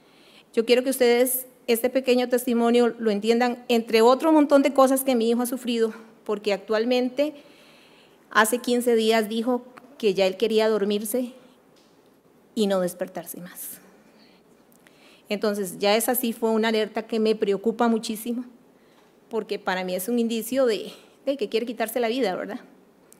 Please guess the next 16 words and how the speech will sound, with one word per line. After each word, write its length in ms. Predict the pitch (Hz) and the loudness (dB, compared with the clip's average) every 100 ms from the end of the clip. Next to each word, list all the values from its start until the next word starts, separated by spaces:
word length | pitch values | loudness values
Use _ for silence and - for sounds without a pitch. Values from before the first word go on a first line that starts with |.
| - _ _ _ _ | -20 _ _ _ _
Entonces, 680 | - 220 220 208 240 233 - - | -6 -2 0 0 0 0 -4 -8
está 320 | 214 - 196 | -8 -4 -2
con 160 | 233 233 | -2 -4
psicólogo, 540 | 240 262 247 247 247 | -2 2 4 4 2
está 200 | 240 220 | 0 -4
referido 400 | 196 214 214 214 | -6 -6 -4 -2
a 40 | |
la 100 | 220 | -2
caja. 460 | 226 240 240 262 269 - _ _ _ _ _ - - | 0 0 0 -2 -6 -14 _ _ _ _ _ -18 -6
Entre 320 | 214 196 190 | -6 -2 -2
tanto, 380 | 208 214 208 240 | 2 2 2 0
la 140 | 233 | 0
caja 260 | 240 226 240 | -2 -2 -2
lo 140 | 233 | -2
puede 180 | 233 240 | 0 0
atender. 500 | 247 247 233 233 | 0 0 0 0